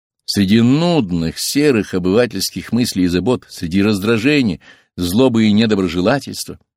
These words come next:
среди звериного эгоизма и самости, как редки такие ясно сияющие внутренней красотой сознания. Они вносят в мир свою живительную и светоносную струю.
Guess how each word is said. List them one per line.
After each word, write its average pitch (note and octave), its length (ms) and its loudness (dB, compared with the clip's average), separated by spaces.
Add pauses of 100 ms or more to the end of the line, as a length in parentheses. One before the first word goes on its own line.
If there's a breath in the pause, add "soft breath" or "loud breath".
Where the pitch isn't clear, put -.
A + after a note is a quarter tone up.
среди F2+ 320 -2
звериного B2 580 4
эгоизма A#2+ 420 2
и G#2+ 60 0
самости, - 640 -4 (680)
как F2+ 300 -2
редки C3 640 0
такие C3+ 420 2
ясно B2 520 -2
сияющие A2 840 -2 (340 loud breath)
внутренней G2 520 2
красотой F2+ 420 -4
сознания. D#2 480 -4 (960)
Они F#2+ 280 2
вносят A#2+ 580 2
в G#2 60 -6
мир C#3 220 0
свою B2 340 2
живительную C#3 640 0
и B2+ 40 0
светоносную A2+ 640 -4
струю. F2+ 400 -4